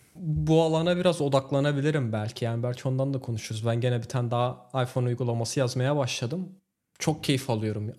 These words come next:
iPhone uygulaması yazmaktan. <laughs> Yani, e, her-, herhalde yani şu ana kadar karşılaştığım bütün, nasıl diyeyim, arayüz geliştirme,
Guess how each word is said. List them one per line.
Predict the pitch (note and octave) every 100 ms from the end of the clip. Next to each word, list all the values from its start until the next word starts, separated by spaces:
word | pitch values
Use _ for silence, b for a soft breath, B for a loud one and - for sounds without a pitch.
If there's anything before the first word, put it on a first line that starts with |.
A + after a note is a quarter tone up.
| C3
iPhone | A#2+ C3
uygulaması | A#2+ A2+ A2 G#2+ -
yazmaktan. | B2 A2+ G#2+ G#2 - C#3 -
<laughs> | B B - - G4 F#4 -
Yani, | D3 D3 D3+ D3+ B B B B
e, | D#3 B2+ B2+ A#2+ A#2+ A#2+ B2 G2 G2
her-, | C#3 C3+
herhalde | C3 C3+ D3+ D#3 C#3
yani | C3+ B2+
şu | - B2+
ana | C3
kadar | C3+ C3 B2+
karşılaştığım | - A#2+ - B2 A2+ - - B2 B2+ B2 - _ -
bütün, | B2+ - C#3 C3+ C3+
nasıl | B2 B2+ B2
diyeyim, | B2 C3
arayüz | B2+ C3 C3+ C3+
geliştirme, | B2+ A2+ - - B2 A#2+ B2